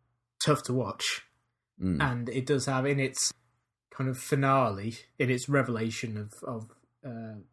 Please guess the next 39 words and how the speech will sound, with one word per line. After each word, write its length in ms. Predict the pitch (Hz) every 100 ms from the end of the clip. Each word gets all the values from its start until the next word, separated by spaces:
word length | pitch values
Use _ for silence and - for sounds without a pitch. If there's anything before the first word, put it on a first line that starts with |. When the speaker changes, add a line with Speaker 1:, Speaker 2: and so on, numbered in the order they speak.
| -
Speaker 1:
which 340 | 127 127 -
characters 420 | - 127 120 113 -
have 160 | 117
got 260 | 120 110 - - _ _ _ _ _ _ _ _ _ 135
various 480 | 117 117 117 -
horrible 480 | - 127 123 117 113
<laughs> 0 |
sexual 420 | - 135 - 135
transmitted 560 | - 170 147 147 139 135
diseases, 680 | 139 143 135 113 104 - - _ - _ _ _ 139
does 240 | 156 135
have 240 | 139 123 127
the, 220 | 131 127 _ - 135
uh, 200 | 120 139 -
inexorable 600 | 143 139 - 135 131 127
horror, 440 | - 127 117 117 -
the 260 | 147 143 143
inexorable 840 | 135 131 - 135 120 123 117 113 - _
dread 500 | - 143 139 110 101 - _
of 140 | 123 110
a 40 |
horror 240 | 104 98
film. 280 | 98 92 82 - _ _ _ _ -
Speaker 2:
Mm. 340 | 101 92 80 -
Well, 160 | 95 78
I'll, 220 | 101 85
I'll 160 | 107
kind 180 | - 101
of, 180 | 87 - -
I'll 120 | 92
expand 420 | 71 - 95 85
on 80 | 71
my 100 | 76
point 380 | - 87 69 -
further 300 | 95 78 80
in 120 | 78
the 80 | 80
sense 300 | 87 - -
that 220 | 73